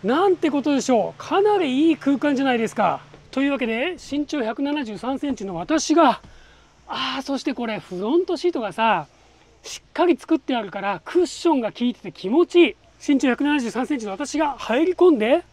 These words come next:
うわ、めちゃくちゃリラックスできる。これがチルってやつなんじゃないですか？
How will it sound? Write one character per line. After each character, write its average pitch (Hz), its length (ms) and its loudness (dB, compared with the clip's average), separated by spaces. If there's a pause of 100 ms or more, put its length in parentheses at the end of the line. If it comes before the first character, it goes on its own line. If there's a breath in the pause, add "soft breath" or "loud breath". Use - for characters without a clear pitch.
(120)
う 247 100 -2
わ、 269 160 6
め 226 300 2
ち - 180 -2
ゃ 320 80 4
く - 80 -10
ち - 140 0
ゃ 339 40 4
リ 320 100 4
ラ 339 100 6
ッ 339 60 2
ク - 60 -14
ス 262 100 -6
で 254 120 2
き 254 100 6
る。 220 280 2 (200)
こ 285 200 0
れ 339 100 2
が 381 220 0 (160)
チ 349 200 2
ル 381 80 4
っ 359 60 0
て - 180 -2
や 294 120 4
つ 294 100 -6
な 285 100 0
ん 262 40 0
じ 254 60 -2
ゃ 269 40 -2
な 294 80 0
い 339 60 0
で 302 100 -2
す - 80 -12
か？ 285 320 2